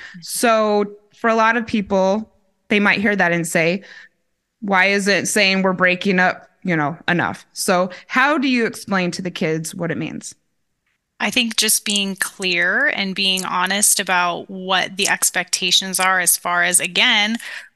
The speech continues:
Speaker 2: what's gonna change, what's gonna stay the same, who are we gonna still see,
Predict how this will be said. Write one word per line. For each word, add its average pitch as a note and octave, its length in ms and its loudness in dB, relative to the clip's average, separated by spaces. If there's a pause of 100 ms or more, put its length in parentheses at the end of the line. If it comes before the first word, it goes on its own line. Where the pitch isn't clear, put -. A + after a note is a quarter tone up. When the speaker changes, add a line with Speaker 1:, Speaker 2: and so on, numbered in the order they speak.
Speaker 2:
what's - 180 -6
gonna D#3 180 -6
change, G3 400 -2
what's - 220 -6
gonna F#3 220 -4
stay G#3 220 2
the G#3+ 100 -2
same, A#3+ 420 -2
who - 300 -8
are G3 160 -4
we G3 140 -4
gonna F#3 220 -2
still F3+ 360 0
see, A3 640 0